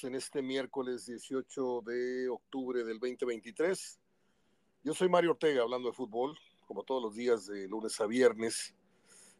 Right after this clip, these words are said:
Y como todos los lunes, miércoles y viernes, me hago acompañar por mi viejo y gran amigo Gerardo Gutiérrez, un gran periodista de esta localidad y también en el entorno nacional.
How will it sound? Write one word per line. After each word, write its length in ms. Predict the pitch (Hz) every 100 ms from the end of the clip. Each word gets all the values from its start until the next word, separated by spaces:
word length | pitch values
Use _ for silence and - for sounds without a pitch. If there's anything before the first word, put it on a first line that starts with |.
| -
Y 80 |
como 240 | 101 123 123
todos 160 | 175
los 120 | 185 160
lunes, 200 | 175 156
miércoles 420 | 156 151 147 120
y 60 |
viernes, 400 | 123 139 135 131
me 80 | 127
hago 160 | 123 123
acompañar 580 | 120 107 110 113 113 110
por 220 | 117 107
mi 320 | 107 104 98 - _ -
viejo 340 | 107 127 - 120
y 60 |
gran 220 | 110 113
amigo 340 | 107 107 107 104
Gerardo 360 | - 107 104
Gutiérrez, 540 | 101 - 123 120 117 -
un 100 | 110
gran 200 | 117 110
periodista 640 | 110 104 113 - - 110 - _ _ _ _ _ _
de 180 | 107 117
esta 200 | 123 147
localidad 560 | 127 120 123 127 143 156
y 60 |
también 520 | 143 123 123 127 135 - _ _ - _ _ - - - -
en 140 | 120
el 140 | 120
entorno 360 | 123 117 143 147
nacional. 540 | 139 151 156 175 180